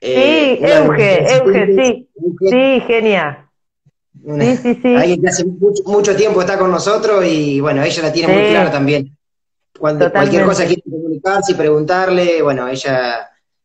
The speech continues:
Speaker 1: les puede pasar mucha más información y datos. Eh,
Speaker 2: Sí, sí.
Speaker 1: el cuidado quiropráctico es para generar salud, nada más.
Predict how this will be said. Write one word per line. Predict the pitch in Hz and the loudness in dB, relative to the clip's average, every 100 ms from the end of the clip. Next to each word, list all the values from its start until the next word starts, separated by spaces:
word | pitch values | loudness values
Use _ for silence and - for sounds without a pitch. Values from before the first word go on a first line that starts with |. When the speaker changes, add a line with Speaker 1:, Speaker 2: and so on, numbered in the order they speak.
| _ | _
Speaker 1:
les | 139 - 139 | -18 -6 -4
puede | 143 170 | -2 -2
pasar | 165 165 165 | -2 -2 -2
mucha | 156 160 165 156 | -2 -4 -4 -2
más | 160 | -2
información | 151 143 135 131 165 | -2 0 -2 -2 -2
y | 147 | -2
datos. | 123 - - - _ _ _ _ _ _ - | -2 -6 -18 -20 _ _ _ _ _ _ -6
Eh, | 135 131 127 - 117 | -4 -2 -4 -4 -4
Speaker 2:
Sí, | 180 175 | -6 -8
sí. | _ _ _ | _ _ _
Speaker 1:
el | 147 | -2
cuidado | 208 277 269 | 0 0 0
quiropráctico | 226 240 269 262 240 240 240 | 0 0 -2 -2 0 0 0
es | 202 | -2
para | 214 196 | -2 -2
generar | 180 180 196 | -2 0 -2
salud, | - 175 175 135 - 127 | -2 -2 -2 -4 -10 -10
nada | 160 175 | -4 -2
más. | 165 123 - _ | -2 -6 -10 _